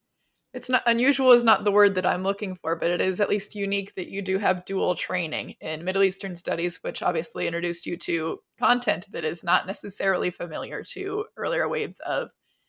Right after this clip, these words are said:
historiography about Israel, but also methodologies that are unique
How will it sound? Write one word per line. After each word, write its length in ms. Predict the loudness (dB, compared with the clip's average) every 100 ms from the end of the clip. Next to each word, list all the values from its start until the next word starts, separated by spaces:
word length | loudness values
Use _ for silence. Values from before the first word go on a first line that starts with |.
| _ -8
historiography 640 | 0 6 8 6 2 -4
about 320 | 0 2 4
Israel, 380 | 4 4 4 4
but 160 | 4 4
also 320 | 4 4 0
methodologies 960 | 0 -2 6 8 8 4 -4 -4 -6
that 160 | -6 -4
are 60 | -2
unique 500 | -2 -6 -12 -16